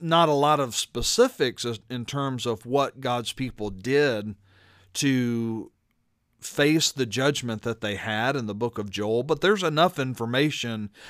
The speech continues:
even in some of this prophetic language in the book of Joel, there's enough there to know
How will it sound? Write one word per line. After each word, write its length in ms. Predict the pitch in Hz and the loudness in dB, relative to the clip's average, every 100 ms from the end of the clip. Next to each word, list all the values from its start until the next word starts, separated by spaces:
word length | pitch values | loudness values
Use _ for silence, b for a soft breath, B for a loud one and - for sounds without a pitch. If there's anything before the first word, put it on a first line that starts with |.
| B | B
even 340 | 135 180 185 165 | 0 2 2 2
in 160 | 147 | 0
some 260 | 135 147 143 | 0 0 0
of 80 | 131 | 0
this 160 | 127 | -2
prophetic 640 | - - 117 - 139 120 110 | -2 -2 -2 2 2 2 0
language 600 | 123 180 220 131 107 113 | 0 0 0 -2 -2 -4
in 80 | |
the 80 | 110 | -4
book 200 | 107 131 | -6 -6
of 120 | 101 | -8
Joel, 240 | 104 139 123 | -4 0 2
there's 240 | 131 233 | 2 4
enough 400 | 233 147 147 165 | 2 2 2 0
there 260 | - 139 147 | 0 2 2
to 160 | - | -2
know 540 | 110 131 147 117 107 | -2 2 2 2 -2